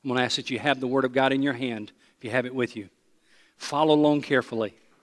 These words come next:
I'm gonna, I want you to have the freedom to say amen as I read this, as you seem appropriate. Psalm ninety-nine.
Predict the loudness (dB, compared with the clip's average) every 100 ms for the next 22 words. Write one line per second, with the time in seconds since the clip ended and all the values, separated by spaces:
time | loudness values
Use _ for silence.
0 | _ _ _ _ _ -4 0 0 -2 -4
1 | -2 0 -2 0 0 0 -2 -6 0 2
2 | 2 -2 -6 -2 0 0 -4 0 0 -2
3 | -4 -10 _ _ _ _ _ _ _ _
4 | _ _ _ -2 0 2 0 0 0 0
5 | -4 -8 -8 -6 -4 -2 -2 -4 -4 -6
6 | -8 -18 _ _ -20 -20 _ _ _ _
7 | _ _ _ _ _ _ _ _ _ _
8 | _ _ _ _ _ _ -4 2 4 4
9 | 4 4 4 2